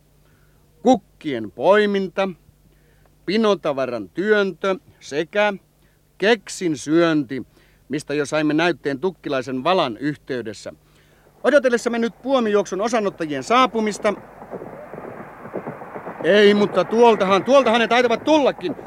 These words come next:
Niin, hyvät kuuntelijat, puomijuoksun kilpailijat saapuvat. Maantie pölyää ja kaviot iskevät tulta. Tuolta ne saapuvat täyttä ravia, hevoset vaadossa, harja tuulessa lepattaen. Pitkänä rivinä kiitää koko karavaani maantieta, ohjanperät ilmassa liehuen.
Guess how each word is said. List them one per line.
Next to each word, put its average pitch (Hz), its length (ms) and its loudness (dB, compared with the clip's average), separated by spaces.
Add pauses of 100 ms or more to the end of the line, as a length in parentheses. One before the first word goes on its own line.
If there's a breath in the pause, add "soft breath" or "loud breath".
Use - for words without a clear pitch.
(300 loud breath)
Niin, 233 200 2
hyvät 240 200 2
kuuntelijat, 233 540 0
puomijuoksun 233 640 4
kilpailijat 220 500 0
saapuvat. 180 760 -2
Maantie 226 680 2
pölyää 220 440 2
ja 180 140 -2
kaviot 240 420 0 (100)
iskevät 214 600 -6
tulta. 240 400 0 (420 loud breath)
Tuolta 214 280 -2
ne 226 100 -2
saapuvat 220 520 -2
täyttä 233 400 0
ravia, 226 400 -2
hevoset 214 440 -2
vaadossa, 214 440 0
harja 226 440 0
tuulessa 220 540 -2
lepattaen. 190 560 -2 (420 loud breath)
Pitkänä 226 460 -2
rivinä 226 440 -2
kiitää 226 420 -4
koko 214 320 -4
karavaani 214 480 0
maantieta, 208 400 -2
ohjanperät 208 600 0
ilmassa 214 360 -4
liehuen. 190 420 2